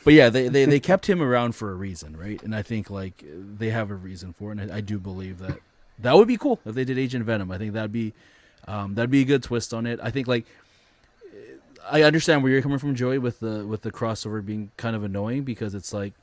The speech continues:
you have this alternate universe Venom who's not really a villain, who's, like, kind of, uh, you know, like, he's a,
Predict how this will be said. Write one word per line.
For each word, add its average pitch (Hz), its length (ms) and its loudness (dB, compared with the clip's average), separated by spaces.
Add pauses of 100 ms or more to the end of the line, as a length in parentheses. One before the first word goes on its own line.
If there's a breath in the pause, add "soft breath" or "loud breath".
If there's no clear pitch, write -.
(800)
you 127 180 0
have 123 560 0 (640)
this 123 420 -6 (720)
alternate 135 400 0
universe 120 560 -2
Venom 113 500 0
who's 101 240 -6
not 110 280 -2
really 107 280 -6
a 98 80 -6
villain, 165 580 2
who's, 110 260 -4
like, 98 140 -6
kind 101 160 -8
of, 92 180 -12
uh, 95 220 -10
you 101 180 -10
know, 95 140 -10
like, 92 320 -14
he's 95 240 -16
a, 90 260 -12